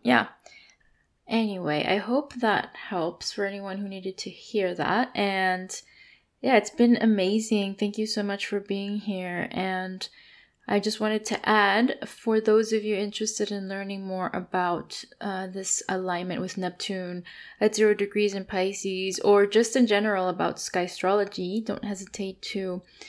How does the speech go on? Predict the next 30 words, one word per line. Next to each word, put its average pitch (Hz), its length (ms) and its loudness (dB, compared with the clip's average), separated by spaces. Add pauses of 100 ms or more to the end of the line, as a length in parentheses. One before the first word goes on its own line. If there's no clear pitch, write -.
(300)
join 208 340 6
the 190 460 0
app, 180 460 0 (180)
uh, 196 220 -2
for 196 160 -6
sky 196 220 -4
astrology. 185 880 -2
I'll 190 300 -2
post 277 320 2
a 214 80 2
link 202 240 -2
here 180 480 -4 (320)
in 202 180 -2
the 185 80 -2
podcast 180 960 0
so 196 360 -4
you 190 140 -8
can 190 200 -10
check - 280 -8
it 233 160 -4
out. 196 580 -2 (560)
So 202 500 -2
yeah, 202 460 2 (600)
I 202 60 -2
hope 233 340 4
you're 220 200 -2
having 214 260 0
an 202 100 -4
amazing 240 600 6
week. 208 420 -2